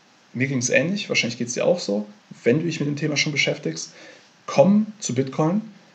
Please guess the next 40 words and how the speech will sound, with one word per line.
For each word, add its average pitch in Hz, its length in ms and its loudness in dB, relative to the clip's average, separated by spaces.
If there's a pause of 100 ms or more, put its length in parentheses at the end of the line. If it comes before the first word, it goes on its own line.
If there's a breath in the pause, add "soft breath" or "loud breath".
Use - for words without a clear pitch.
(200 loud breath)
weil 135 220 6
natürlich 151 560 2
die 110 180 -2
enorm 113 300 0
exorbitant 143 680 0
hohen 143 180 0
Renditen, 123 380 0
über, 120 300 0
seitdem 131 420 0
es 135 120 0
Bitcoin 117 300 -4
gibt, 143 220 -6
über 110 140 -4
die 120 60 -2
letzten - 300 -4
zwölf 123 280 0
Jahre 147 320 4
mit 123 200 -2
im 127 80 -4
Schnitt - 300 0
über 131 280 4
zweihundert 127 320 -2
Prozent 120 320 -4
Rendite, 143 500 -2 (960 loud breath)
natürlich 135 640 2 (300)
ist - 160 2
das 135 180 4
was, 123 320 2 (320)
was - 160 -4
die 123 60 -2
Leute 123 220 4
anspricht. - 460 -2 (260)
Wir 117 100 -2
Menschen 135 380 2
sind 123 200 -2
emotional 117 480 -2
getrieben, 156 400 -4
wir 127 80 -4
sind 120 180 -6
gierig, 160 460 2